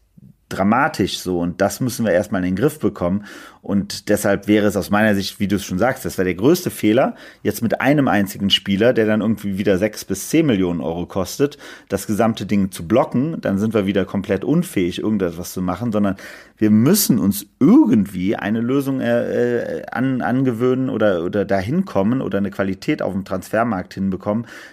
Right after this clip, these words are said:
die ähnlich derer ist, die, die eben halt ein Union Berlin und ein Freiburg machen, die eben halt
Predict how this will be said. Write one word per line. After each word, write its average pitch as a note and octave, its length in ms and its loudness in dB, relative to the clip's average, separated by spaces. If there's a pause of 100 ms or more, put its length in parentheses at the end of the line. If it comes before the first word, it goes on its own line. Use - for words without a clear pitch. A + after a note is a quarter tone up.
(120)
die A#2+ 320 -2
ähnlich A2 300 2
derer F2+ 400 0
ist, A2+ 300 -6
die, A#2 200 0
die A2+ 220 -2
eben A2+ 180 -2
halt A2+ 280 -2
ein A2+ 280 0
Union A2+ 480 0
Berlin A2 420 0
und G#2+ 220 0
ein G#2 60 -2
Freiburg C3 460 0
machen, G2 320 -4
die G#2 180 -2
eben A2 220 -2
halt A2 260 -4